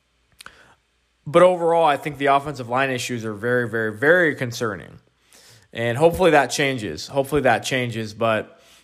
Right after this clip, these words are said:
uh, the Raiders just can't continue to spot teams fourteen points, twenty-one points,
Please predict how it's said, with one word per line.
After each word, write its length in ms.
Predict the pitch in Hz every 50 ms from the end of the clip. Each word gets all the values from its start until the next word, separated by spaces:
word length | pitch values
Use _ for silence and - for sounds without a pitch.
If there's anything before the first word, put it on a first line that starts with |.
| _ _ _ _ - -
uh, 140 | 120 123 123
the 120 | 120 139
Raiders 360 | 131 151 160 170 170 160 139
just 200 | 123 139 123 - -
can't 240 | - 170 156 147 151
continue 520 | 151 139 123 - 160 156 151 147 143 143
to 160 | 127 - - 120
spot 380 | - - - 135 131 - -
teams 300 | - - 139 123 120 117
fourteen 460 | - - 135 131 123 - 143 131 120
points, 420 | 120 120 - 123 117 117 117 120 -
twenty-one 420 | - - 139 131 127 123 120 113
points, 500 | - - 127 120 113 101 123 - - -